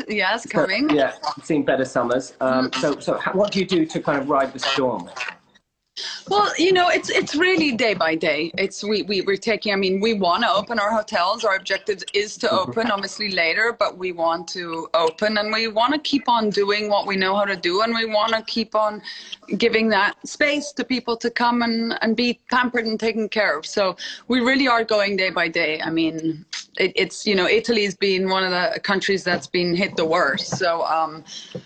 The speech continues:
Speaker 1: it's, uh, it's really difficult for the country right now, I have to say. Um, but I think, you know, out of, I want to be positive, uh, that out of everything that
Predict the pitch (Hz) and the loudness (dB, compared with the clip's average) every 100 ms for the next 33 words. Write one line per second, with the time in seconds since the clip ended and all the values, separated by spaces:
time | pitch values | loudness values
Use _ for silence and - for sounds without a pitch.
0 | _ _ - 180 - - 151 156 - 202 | _ _ -2 -2 -2 0 2 2 0 -2
1 | - 190 220 240 196 180 185 185 170 147 | -2 2 4 4 4 2 0 0 0 0
2 | 175 156 190 180 170 160 131 117 143 135 | -2 -2 0 0 0 0 0 -2 -4 -6
3 | 156 156 - 151 151 131 156 - 151 143 | -6 -8 -12 -2 2 2 -2 -4 -2 -2
4 | 143 156 156 175 170 165 - 180 175 - | -2 -10 -2 0 0 -2 -4 -2 -2 -2
5 | 180 175 - - 196 180 165 165 - 160 | -2 -2 -4 -6 0 2 2 0 0 -2
6 | 160 160 160 165 170 165 160 165 - 175 | -2 -4 0 2 2 2 0 -4 -2 -2
7 | - 175 175 165 165 160 - - 156 156 | 0 0 0 0 2 2 0 -2 0 2
8 | 156 151 151 _ - 151 151 156 151 160 | 2 0 -2 _ -2 0 2 0 -2 -2
9 | 156 156 151 151 156 139 | 0 0 2 2 2 0